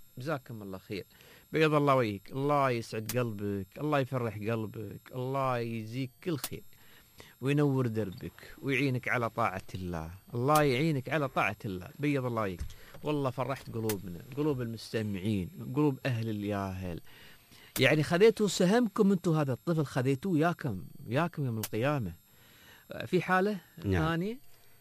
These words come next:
Speaker 2: عندنا، آه، ربة أسرة عمرها ثلاثة وأربعين سنة، تعاني من سرطان في الثدي الأيمن، محتاجة هذه المريضة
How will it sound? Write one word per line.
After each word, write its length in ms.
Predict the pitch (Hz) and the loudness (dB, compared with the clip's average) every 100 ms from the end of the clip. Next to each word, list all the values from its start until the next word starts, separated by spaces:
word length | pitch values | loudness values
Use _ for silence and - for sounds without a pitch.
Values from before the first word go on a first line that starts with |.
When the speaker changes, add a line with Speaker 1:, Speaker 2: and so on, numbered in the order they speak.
| _ - | _ 2
Speaker 2:
عندنا، 480 | 104 110 113 113 107 | 6 8 6 6 4
آه، 480 | 107 101 98 - | 6 6 6 4
ربة 260 | 98 98 101 - | 2 6 4 6
أسرة 280 | 101 113 110 104 | 4 6 4 4
عمرها 420 | - 98 101 95 92 | 4 6 6 6 6
ثلاثة 400 | 101 101 92 92 | 6 6 6 6
وأربعين 480 | 90 85 92 98 | 4 4 6 6
سنة، 400 | 85 - 107 117 110 - - - - - - - | 6 6 6 6 2 -8 -20 -20 -20 -20 -6 2
تعاني 400 | 95 104 110 101 | 6 8 8 8
من 140 | 92 | 6
سرطان 540 | - 95 95 107 107 | 4 2 4 6 6
في 120 | 98 98 | 6 2
الثدي 360 | - 107 98 | 4 6 6
الأيمن، 520 | 95 98 110 113 117 - - - | 8 8 10 8 6 2 -6 0
محتاجة 720 | 90 - 110 107 95 87 104 | 0 2 2 4 4 4 4
هذه 200 | 90 92 | 4 2
المريضة 600 | 87 87 95 107 104 | 4 2 4 4 4